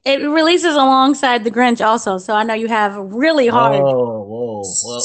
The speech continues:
Speaker 2: well. <laughs> Well, no, the, the Grinch is, the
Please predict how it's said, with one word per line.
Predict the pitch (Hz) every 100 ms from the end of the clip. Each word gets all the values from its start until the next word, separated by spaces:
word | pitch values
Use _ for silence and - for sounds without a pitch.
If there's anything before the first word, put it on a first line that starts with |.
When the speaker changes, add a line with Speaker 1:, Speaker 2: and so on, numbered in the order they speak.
| 117
Speaker 2:
well. | 117 - 233 _ _ - 165 - 262 - 262 - 269 -
<laughs> | _ - _ -
Well, | 269 269 277 269
no, | 277 277
the, | 269
the | 247 240
Grinch | 330 349 311
is, |
the | 254